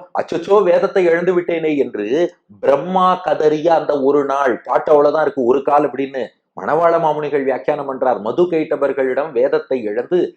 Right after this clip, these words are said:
என் கண்ணாகிய வேதத்தை இழந்தேனே, என் செல்வமான வேதத்தை இழந்தேனே,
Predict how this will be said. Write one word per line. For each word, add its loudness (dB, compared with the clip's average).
என் -2
கண்ணாகிய -2
வேதத்தை 0
இழந்தேனே, 0
என் 0
செல்வமான 0
வேதத்தை 0
இழந்தேனே, 2